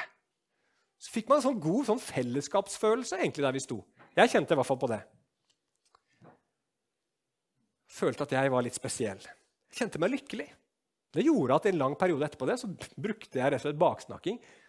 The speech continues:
for å skape en sånn der fellesskapsfølelse sammen med andre mennesker. Men da vi sto der og, og, og, og følte på dette samholdet og denne egenrettferdigheten og alt det her, så holdt vi på å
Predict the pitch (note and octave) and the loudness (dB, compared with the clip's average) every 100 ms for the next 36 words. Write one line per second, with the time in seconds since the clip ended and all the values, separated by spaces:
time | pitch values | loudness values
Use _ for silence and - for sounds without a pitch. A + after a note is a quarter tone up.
0 | _ - C#3 C#3+ - F#3+ C3+ - - D3 | _ -6 -4 -4 -6 -6 -6 -8 -6 -4
1 | C3 A#2+ G#2+ - A#2+ A2+ G#2+ - G#2+ - | -4 -4 -4 -6 -10 -10 -10 -10 -12 -10
2 | G#2+ G2 - D3+ A2 C3 G#2 A2 A#2 - | -12 -10 -12 -10 -8 -8 -8 -10 -12 -14
3 | - - _ _ _ _ _ _ _ _ | -20 -20 _ _ _ _ _ _ _ _
4 | _ _ _ _ - - - - - _ | _ _ _ _ -20 -20 -20 -20 -20 _
5 | _ _ _ _ _ _ _ - G3+ F#3 | _ _ _ _ _ _ _ -4 0 2
6 | E3+ F#3+ - E3 C#3+ C#3+ F#3 D3+ A2+ - | 0 -2 -2 2 4 6 4 0 -4 -8
7 | B2+ - C3+ C3 - F3+ B2 - C3 B2 | -12 -8 -8 -8 -2 2 2 0 -4 -2
8 | A2 - D#3+ A#2 A2 A2 A#2+ A2 C3 B2 | -4 -2 -2 -2 -4 -2 -2 -4 -4 -4
9 | G2+ G2 G#2 A#2 G2+ A2 G#2+ C3+ A2 - | -4 -8 -8 -6 -4 -6 -8 -10 -12 -10
10 | B2 G3+ - _ _ _ _ _ _ - | -6 -6 -8 _ _ _ _ _ _ -8
11 | E3 C#3 - D3+ C3 C#3+ | -4 -4 -6 -4 -2 0